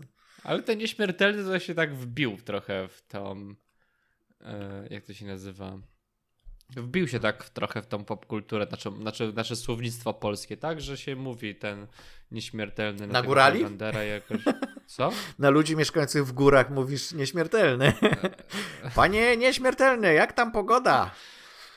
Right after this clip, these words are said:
Speaker 2: O!
Speaker 1: Wiesz, o co mi chodzi?
Speaker 2: Wiem.
Speaker 1: Dobra.
Speaker 2: Dobra.
Speaker 1: <laughs> Czyli Wiking, nowy film Roberta Eggersa. O Wikingu.
Speaker 2: To prawda.
Speaker 1: Który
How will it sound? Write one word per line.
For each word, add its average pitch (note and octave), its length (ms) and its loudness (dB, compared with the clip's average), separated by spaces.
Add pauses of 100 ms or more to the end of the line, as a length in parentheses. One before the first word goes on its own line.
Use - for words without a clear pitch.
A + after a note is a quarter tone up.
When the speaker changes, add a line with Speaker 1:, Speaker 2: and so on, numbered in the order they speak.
(120)
Speaker 2:
O! - 160 2
Speaker 1:
Wiesz, D3+ 100 6
o B3+ 160 4
co B3 80 2
mi B3+ 60 0
chodzi? - 200 -12
Speaker 2:
Wiem. - 120 -16
Speaker 1:
Dobra. G#2+ 320 2
Speaker 2:
Dobra. A2 240 -4 (560)
Speaker 1:
<laughs> - 1500 -8
Czyli A2 220 -10
Wiking, A2 440 -6
nowy A#2 260 -4
film A2+ 460 0
Roberta A2+ 640 -2
Eggersa. A2 680 -4 (2250)
O A#2 180 -2
Wikingu. A2 560 -6 (380)
Speaker 2:
To A#2 80 -10
prawda. G#2+ 400 -12 (120)
Speaker 1:
Który A2+ 600 2